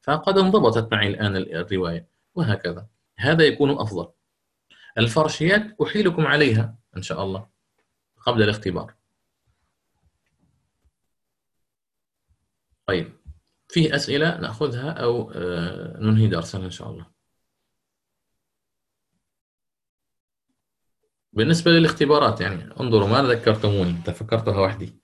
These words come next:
بالنسبة للاختبار إن شاء الله بقي معنا درسين اثنين. الدرس القادم، آه، يعني يوم السبت القادم إن شاء الله، والسبت الذي يليه، يعني نهاية ال-،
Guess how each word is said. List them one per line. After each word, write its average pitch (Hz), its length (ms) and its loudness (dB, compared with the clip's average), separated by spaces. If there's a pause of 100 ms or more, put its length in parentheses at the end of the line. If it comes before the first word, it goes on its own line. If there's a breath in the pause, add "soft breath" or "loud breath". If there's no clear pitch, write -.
(920 loud breath)
بالنسبة 151 520 2
للاختبار 123 540 2
إن 98 60 2
شاء 95 200 -2
الله 98 340 0
بقي 151 380 4
معنا 139 580 0 (920)
درسين 120 420 4
اثنين. 110 400 -2 (1500)
الدرس 113 300 0
القادم، 113 600 2 (760)
آه، - 360 -16
يعني 50 460 -8
يوم 101 140 -2
السبت 107 300 2
القادم 107 320 2
إن 101 80 0
شاء 101 200 -2
الله، 123 240 0
والسبت 123 320 2
الذي 110 300 4
يليه، 90 320 0 (1160)
يعني 101 180 2
نهاية 117 360 6
ال-، 104 600 0